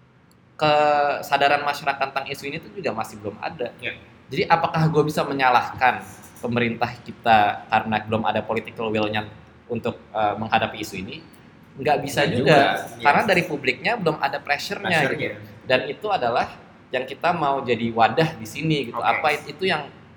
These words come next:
Speaker 1: at its core, apa yang kita mau coba lakukan di Indonesia gitu.
Speaker 2: Oke.
Speaker 1: Pertama, Indonesia itu kan sebenarnya kita rumah dari berbagai spesies flora dan fauna sangat diverse.
Speaker 2: Benar.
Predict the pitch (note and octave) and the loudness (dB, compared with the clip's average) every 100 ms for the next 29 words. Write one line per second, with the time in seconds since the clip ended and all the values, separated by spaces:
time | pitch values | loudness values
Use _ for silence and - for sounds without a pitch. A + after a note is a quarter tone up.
0 | - - _ _ _ C3 C3 C3 - - | -20 -20 _ _ _ 0 0 -6 -6 0
1 | D#3+ F#3 C3 - D#3 - C3+ B2 A#2 A2 | 2 4 2 0 -4 -4 -6 -6 -4 -4
2 | G#2+ G#2+ C3 C#3+ A#2 G2+ G2 G2+ - G2 | -4 -6 -8 -8 -10 -14 -16 -16 -12 -12
3 | C3 C3+ A2 - - - - _ _ _ | -12 -8 -8 -10 -18 -20 -20 _ _ _
4 | _ - A#2 A2 A2+ G#2 A#2+ B2 A#2+ B2 | _ -6 0 0 0 -2 -4 -2 -2 -2
5 | C3 D#3+ F#3 F3+ - - B2+ D3+ D#3+ - | -6 -4 -4 -4 -8 -14 -8 -6 -6 -6
6 | D3+ C#3 B2 D3 B2+ A2+ A#2 A#2 A#2 A#2 | -6 -6 -8 -10 -4 -4 -2 -10 -6 -4
7 | A2 G#2+ A2+ A#2 - A#2+ A#2 - C3 B2+ | -2 -2 -2 -6 -6 -2 -2 -2 -4 -4
8 | - B2+ A#2+ A#2+ A#2+ A#2+ A#2 A#2+ C#3 D#3 | -4 0 2 2 -2 -2 -2 -2 -2 -4
9 | - - - - - A#2+ B2+ B2 A#2+ A#2+ | -6 -20 -20 -20 -2 2 2 0 0 0
10 | B2+ C3+ - C3+ B2 | 2 0 -2 -4 -4